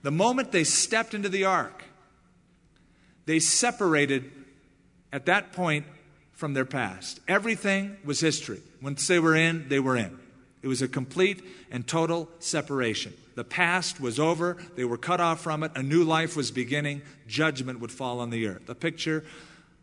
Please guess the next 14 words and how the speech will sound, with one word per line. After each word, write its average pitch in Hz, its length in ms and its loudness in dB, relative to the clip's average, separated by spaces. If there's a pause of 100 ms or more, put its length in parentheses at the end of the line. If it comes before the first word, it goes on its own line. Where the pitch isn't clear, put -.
(380)
of 160 120 -2
a 190 60 2
Christian. 175 400 0 (1160)
The 156 160 2
ark 202 360 2
is, 160 180 2
in 208 120 -2
a 254 60 2
sense, 160 360 0
a 160 60 -2
type 147 300 0
of 160 100 -4
Jesus 131 420 -2
Christ. 143 580 -8